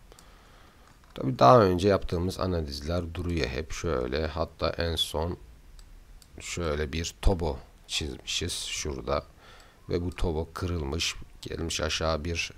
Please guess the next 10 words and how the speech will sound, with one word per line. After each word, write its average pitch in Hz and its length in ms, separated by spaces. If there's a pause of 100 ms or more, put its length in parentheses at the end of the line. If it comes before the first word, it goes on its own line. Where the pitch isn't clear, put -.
e, 76 200
düşüş 85 320
olmuş 78 320
ama 87 260
tekrar 78 380
yukarıya 71 360
gidip 73 340
hedefini 82 520
ikiye - 460
katlamış. - 800